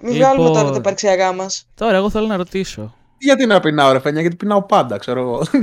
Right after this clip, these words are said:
Speaker 3: <laughs> Αλλά όχι,
Speaker 2: Δεν
Speaker 3: όντως,
Speaker 2: πεινάει
Speaker 3: όταν είμαι,
Speaker 2: πάντα.
Speaker 3: όταν είμαι σε ρί πολλές, πολλές ώρες, απλά δεν ξέρω, το νιώθω σαν καύσιμο. Είμαι σε φάση ότι χρειάζομαι τώρα τη ζεστή αγκαλιά που λέγεται τυρόπιτα, ξέρω εγώ. <laughs>
Speaker 2: Παρακαλώ, όχι με μελικό.
Speaker 1: Ωραίες οι τυρόπιτες.
Speaker 3: Ναι.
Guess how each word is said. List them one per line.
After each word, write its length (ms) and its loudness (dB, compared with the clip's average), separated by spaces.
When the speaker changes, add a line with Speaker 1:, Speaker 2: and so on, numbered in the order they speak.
Speaker 3:
<laughs> 600 -10
Αλλά 180 8
όχι, 80 8
Speaker 2:
Δεν 100 4
Speaker 3:
όντως, 200 6
Speaker 2:
πεινάει 40 2
Speaker 3:
όταν 120 4
είμαι, 20 0
Speaker 2:
πάντα. 160 2
Speaker 3:
όταν 200 2
είμαι 160 2
σε 200 2
ρί 120 4
πολλές, 440 2
πολλές 320 2
ώρες, 300 4
απλά 380 0
δεν 120 -2
ξέρω, 240 2
το 120 -2
νιώθω 260 -2
σαν 200 -6
καύσιμο. 460 0
Είμαι 100 -4
σε 100 -8
φάση 240 -4
ότι 280 -6
χρειάζομαι 480 0
τώρα 300 -2
τη 100 -6
ζεστή 320 -6
αγκαλιά 320 -4
που 120 -8
λέγεται 320 -4
τυρόπιτα, 600 -4
ξέρω 260 -8
εγώ. 180 -8
<laughs> 720 -2
Speaker 2:
Παρακαλώ, 360 0
όχι 140 -2
με 160 -2
μελικό. 360 -6
Speaker 1:
Ωραίες 400 2
οι 60 0
τυρόπιτες. 760 -6
Speaker 3:
Ναι. 300 0